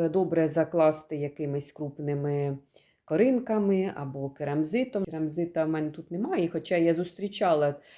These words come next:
е, такі ґрунти і тут, е, ну, але трішки не тієї якості,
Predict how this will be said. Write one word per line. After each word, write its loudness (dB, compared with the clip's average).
е, 0
такі 0
ґрунти 0
і -4
тут, -6
е, 2
ну, -2
але 4
трішки -4
не 8
тієї 0
якості, 2